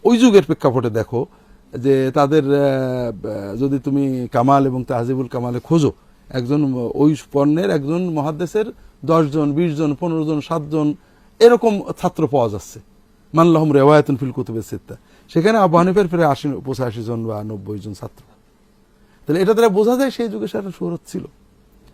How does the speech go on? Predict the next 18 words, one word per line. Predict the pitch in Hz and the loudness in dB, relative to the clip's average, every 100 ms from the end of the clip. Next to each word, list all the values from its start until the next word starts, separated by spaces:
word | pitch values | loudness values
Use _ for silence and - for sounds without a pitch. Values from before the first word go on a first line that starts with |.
| _ _ _ _ _ | _ _ _ _ _
যেমন | 202 208 202 | 2 4 2
অকিয়ের | 202 254 240 220 | -2 0 2 2
মতো | 202 196 | 0 -2
মুহাদ্দিস, | 147 151 123 127 | -2 -2 -6 -6
তার | 202 | -6
কাছে | 185 160 | -6 -6
হাদিস | 156 135 | -6 -8
শিখতে | - - 101 | -12 -16 -16
গেছেন। | 87 - _ _ _ _ _ _ _ _ _ _ _ _ _ _ _ _ _ _ _ _ _ | -16 -20 _ _ _ _ _ _ _ _ _ _ _ _ _ _ _ _ _ _ _ _ _
আব্দুল্লাহ | - 175 214 208 202 | -4 -2 2 2 2
মুবারক | 196 196 190 | 4 4 4
তার | - 180 | -2 -2
কাছে | 175 151 | -2 -4
হাদিস | 139 - | -4 -6
শিখতে | - 120 | -10 -10
গেছেন। | 92 - 156 _ _ _ _ _ _ _ _ _ _ _ _ | -12 -14 -20 _ _ _ _ _ _ _ _ _ _ _ _
এখন, | 156 180 247 220 220 - | 0 2 2 2 0 -6
আহ, | 131 143 139 123 117 107 | -6 -4 -2 -4 -6 -10